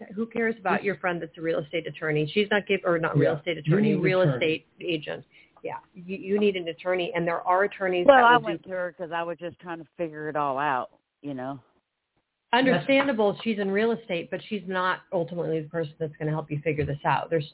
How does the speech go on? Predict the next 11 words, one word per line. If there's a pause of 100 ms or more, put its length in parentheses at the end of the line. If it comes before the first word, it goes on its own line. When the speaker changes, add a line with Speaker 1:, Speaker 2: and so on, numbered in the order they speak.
Speaker 1:
too
many
complex
matters, (1040)
e-,
e-,
especially
the
Speaker 3:
Yeah.
Speaker 1:
fact
that